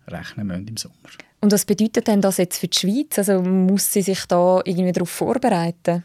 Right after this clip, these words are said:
Speaker 1: Ja gut, einerseits müssen wir damit rechnen, dass wir mehr Hitzewellen haben. Und das ist klar, das belastet natürlich auch uns persönlich, oder? Hitze belastet unseren Körper. Da müssen wir sicher uns überlegen,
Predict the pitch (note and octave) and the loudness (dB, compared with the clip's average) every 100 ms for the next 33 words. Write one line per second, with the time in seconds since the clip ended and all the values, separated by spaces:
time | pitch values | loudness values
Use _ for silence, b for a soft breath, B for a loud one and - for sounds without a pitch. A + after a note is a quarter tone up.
0 | _ _ _ _ B2+ A#2+ E3 F#3 - - | _ _ _ _ -2 0 0 0 -4 -20
1 | - - C#3+ C#3 - C3+ D#3+ D3+ D3+ C#3 | -20 -16 -14 -12 -8 -4 -2 -2 -2 -6
2 | - - - - - D#3 D3 C#3+ C#3 C3+ | -8 -12 -18 -16 -6 -2 2 2 2 0
3 | C3 C#3 - B2+ A#2+ C3 B2 C3 C#3+ D3 | -2 -4 -6 -6 -2 0 2 2 2 2
4 | D#3 - F3 - C3 C3 C#3+ C#3+ C3+ B2+ | 2 4 2 2 0 2 2 4 4 2
5 | C#3 F3+ - B B B B C3 B2+ B2 | 0 -4 -10 B B B B 2 4 4
6 | C3 - C3 C#3 - A#2+ A#2+ D#3+ - B2+ | 2 -2 -2 -2 -2 -2 0 -2 -2 0
7 | A2+ C3+ - C3 C3 B2+ A#2+ B2+ B2 - | 0 -2 -4 -4 0 0 0 -2 -2 2
8 | C3 - - A2 G#2+ C#3 F3+ G3 - - | 2 2 -2 -2 0 -2 -2 -4 -6 -10
9 | - D3 - C#3+ - B2+ A#2 A2+ - - | -10 -10 -10 -6 -4 0 2 0 -2 -4
10 | B2+ - - A#2 D3 - - B B B | -4 -4 -4 -6 -6 -10 -12 B B B
11 | B - B2 B2 B2 A#2 C3 C3 C#3 B2 | B 0 4 4 4 2 0 0 0 2
12 | B2 - C3+ A2+ A2 C3+ - G#3 | 2 0 -2 0 0 -2 -6 -6